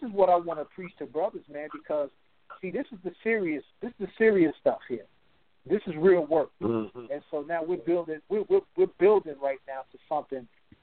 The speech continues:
Speaker 1: bigger and better. And the more we communicate with each other, the more we sit down and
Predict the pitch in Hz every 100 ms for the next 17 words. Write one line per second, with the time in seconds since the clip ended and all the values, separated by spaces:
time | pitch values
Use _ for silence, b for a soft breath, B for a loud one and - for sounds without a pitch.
0 | - 170 170 147 135 127 151 147 131 123
1 | 135 131 151 175 175 180 135 147 185 175
2 | - 156 131 131 131 139 127 120 151 175
3 | 170 151 - 156 151 139 135